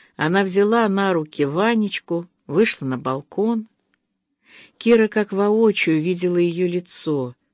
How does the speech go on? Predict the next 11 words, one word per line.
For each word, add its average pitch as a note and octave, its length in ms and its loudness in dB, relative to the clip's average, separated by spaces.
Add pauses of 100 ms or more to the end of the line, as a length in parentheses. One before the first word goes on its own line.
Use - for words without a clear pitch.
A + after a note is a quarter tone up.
нежное, E3+ 600 0
почти E3+ 420 -4
детское, E3+ 720 -2 (480)
с - 160 -12
припухшими D#3+ 800 -2
от D#3 100 -4
слез E3 340 -2
глазами, D#3 800 -2 (340)
видела, F3 520 4
как D#3+ 260 -2
колышутся E3 1000 2